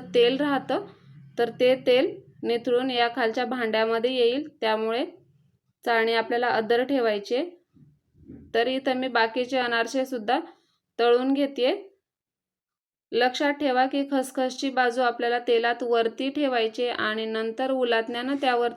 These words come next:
तेल टाकून आपण ते तळून घेणार आहोत. तर एक दोन अनारसे तुम्ही एक सोबत तळू शकता, पण जास्त टाकू नका. जर जास्त गर्दी झाली तर ते विरघळू शकतात.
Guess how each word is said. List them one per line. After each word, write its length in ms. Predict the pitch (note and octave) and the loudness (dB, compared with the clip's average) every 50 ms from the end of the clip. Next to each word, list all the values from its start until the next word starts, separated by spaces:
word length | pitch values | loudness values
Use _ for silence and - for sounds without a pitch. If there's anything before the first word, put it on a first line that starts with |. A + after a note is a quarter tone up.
| - | 2
तेल 240 | B3 A3+ A3+ A#3 A#3+ - | 4 4 6 4 2 0
टाकून 400 | B3+ A3+ A3+ - - A#3 C#4 - - - - - _ _ _ _ _ _ _ _ _ _ _ _ | -2 -2 -2 -4 -4 -4 -4 -4 -4 -8 -14 -20 _ _ _ _ _ _ _ _ _ _ _ _
आपण 280 | G#3+ A3+ A3+ B3 B3 A#3+ A#3+ | -2 -2 0 0 -2 0 0
ते 60 | B3+ B3 - | -2 0 2
तळून 280 | B3+ B3 A#3+ B3 B3+ C4+ | 2 2 4 2 2 0
घेणार 320 | C4+ C#4+ C#4+ B3+ A#3 A3+ A3 | 0 0 0 0 0 0 0
आहोत. 320 | G#3+ A3 A3 A#3+ C#4 E4 E4 - - _ _ _ _ _ _ _ _ _ _ _ _ _ _ _ _ _ _ _ _ _ _ _ _ _ _ _ _ _ _ _ _ _ _ _ - - _ _ _ _ _ _ _ - _ - _ _ _ _ _ _ _ - _ _ _ _ _ _ _ _ _ _ | 0 0 0 0 -2 -2 -2 -6 -14 _ _ _ _ _ _ _ _ _ _ _ _ _ _ _ _ _ _ _ _ _ _ _ _ _ _ _ _ _ _ _ _ _ _ _ -20 -20 _ _ _ _ _ _ _ -20 _ -20 _ _ _ _ _ _ _ -20 _ _ _ _ _ _ _ _ _ _
तर 120 | - A3+ A3+ | -6 -2 0
एक 260 | A3+ A#3+ B3 A#3+ A#3 | 2 2 2 2 4
दोन 220 | B3+ B3+ C4 C4+ | 4 4 4 4
अनारसे 400 | C4 C4 B3+ B3 B3+ B3 C#4 C4 | 2 0 0 -2 -2 0 0 0
तुम्ही 320 | C4 B3 A#3+ A#3+ A#3+ A#3+ B3+ B3 - | 0 0 -2 0 0 0 -2 -2 -2
एक 200 | - A3+ A#3 A#3 | 2 2 2 2
सोबत 380 | A#3 - B3 A3+ A#3 A#3+ A#3+ - | 2 0 0 0 0 -2 -2 0
तळू 220 | B3 A#3 A#3 A#3 B3 | 2 4 4 4 2
शकता, 420 | B3 - C#4 C#4 - - A#3+ A#3+ A#3+ | 0 -2 -6 -8 -8 -6 -8 -8 -6
पण 260 | A#3+ A#3 A#3 A#3 A3+ | -6 -6 -6 -4 -2
जास्त 320 | A3+ A3 A3+ A3+ - - A#3+ A#3 | -2 -2 -2 -4 -6 -8 -6 -6
टाकू 240 | A#3+ A#3 A#3 - A#3 | -6 -6 -6 -6 -8
नका. 320 | A#3+ A#3 A3 A3 - A#3 C#4 - - - - - - _ _ _ - - - - | -8 -8 -8 -6 -6 -6 -6 -8 -12 -20 -20 -20 -20 _ _ _ -20 -20 -16 -6
जर 200 | - G#3+ A#3 A#3+ | -2 0 0 2
जास्त 420 | A3+ A#3 A#3+ A#3+ A#3+ B3 - - C4 B3+ A#3 | 2 4 2 2 2 0 -2 0 0 2 4
गर्दी 340 | A#3+ A#3+ A#3 A3 A#3+ C4 C4 | 4 4 4 2 0 0 0
झाली 400 | D4 C#4+ C4+ A#3 A3+ A#3+ F3+ F3+ - - - | 0 0 0 -2 -2 -4 -6 -8 -10 -4 0
तर 140 | A3+ A3+ A3 G#3+ - | 0 0 0 2 2
ते 100 | A3+ A#3 | 4 4
विरघळू 460 | A3+ A#3 A3+ A3 A3+ A#3 A3 A3 A#3+ | 6 6 6 4 4 4 2 0 0
शकतात. 460 | C4 - B3+ A3+ - - - A#3 D#4+ | -2 -4 -6 -8 -6 -4 -4 -2 -2